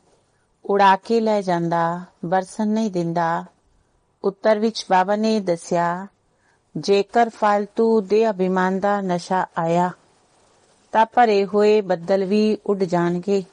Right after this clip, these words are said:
ਬਰਸਣਗੇ ਵੀ ਤਾਂ ਸਰਵਿਸ ਦੇ ਬਦਲੇ ਡਿਸਸਰਵਿਸ ਕਰਨਗੇ।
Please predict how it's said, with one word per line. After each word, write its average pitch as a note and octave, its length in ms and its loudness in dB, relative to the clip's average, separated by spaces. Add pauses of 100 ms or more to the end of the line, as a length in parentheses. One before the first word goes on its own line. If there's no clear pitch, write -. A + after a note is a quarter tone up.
(800)
ਬਰਸਣਗੇ A3+ 680 2
ਵੀ A3+ 160 0
ਤਾਂ A#3 320 0
ਸਰਵਿਸ F3+ 420 -4
ਦੇ F3+ 140 -2
ਬਦਲੇ F#3+ 440 0 (680)
ਡਿਸਸਰਵਿਸ G#3+ 840 0
ਕਰਨਗੇ। F#3+ 540 0